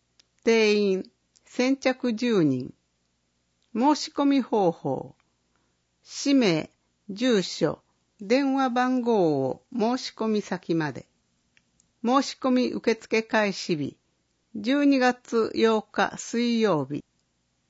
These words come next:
ただし、定員になり次第締め切ります。申し込み先問い合わせ、大山田公民館、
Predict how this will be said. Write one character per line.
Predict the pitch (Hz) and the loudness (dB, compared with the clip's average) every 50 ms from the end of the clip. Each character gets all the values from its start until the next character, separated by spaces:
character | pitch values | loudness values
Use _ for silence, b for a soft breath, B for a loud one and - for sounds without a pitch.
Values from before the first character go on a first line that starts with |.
| _ _ _ _ _ _ _ - | _ _ _ _ _ _ _ -8
た | - 233 | -4 0
だ | 226 233 226 | 2 2 2
し、 | 214 - - - 175 180 175 | 0 -2 -4 -2 -2 -2 -2
定 | _ - 247 262 269 269 269 269 | _ 0 2 2 4 2 2 4
員 | 269 262 254 254 | 4 4 4 4
に | 254 240 | 4 2
な | 220 202 | 0 0
り | 208 233 240 | -2 -4 -6
次 | - - 247 220 | -6 -6 -4 -2
第 | 220 185 160 | 0 0 0
締 | 143 - - - 165 | 0 -2 -2 0 2
め | 160 165 165 | 2 2 0
切 | - - 165 | -2 -4 -2
り | 160 151 143 | -2 0 0
ま | 139 120 - | -2 -4 -6
す。 | - - - - - _ _ _ _ _ _ _ _ _ _ _ _ _ _ _ _ _ _ _ _ _ _ _ _ _ _ | -8 -16 -20 -20 -20 _ _ _ _ _ _ _ _ _ _ _ _ _ _ _ _ _ _ _ _ _ _ _ _ _ _
申 | 233 226 233 254 262 254 | -6 -2 0 0 0 -2
し | - - 302 | -4 -6 -6
込 | - - 240 | -2 -2 0
み | 240 233 226 | 0 0 0
先 | - - 214 - - - 202 202 - - _ - | -2 -4 -6 -4 -6 -8 -8 -8 -8 -10 _ -6
問 | - 202 202 202 196 | -2 -2 0 0 0
い | 190 185 | 2 2
合 | 175 | 2
わ | 175 170 165 | 2 0 -2
せ、 | - - - 156 - - _ _ _ _ _ _ _ _ _ _ _ _ _ _ _ - | -4 -4 -6 -6 -6 -8 _ _ _ _ _ _ _ _ _ _ _ _ _ _ _ -4
大 | - 240 269 277 | 0 2 2 4
山 | 269 269 269 254 262 247 | 4 2 2 2 2 0
田 | 247 240 240 | -2 -2 -4
公 | - - 247 233 226 220 | -2 2 2 4 4 4
民 | 220 214 190 170 151 147 | 2 2 2 2 2 0
館、 | - - - 139 135 127 - | -2 -6 -8 -8 -6 -8 -10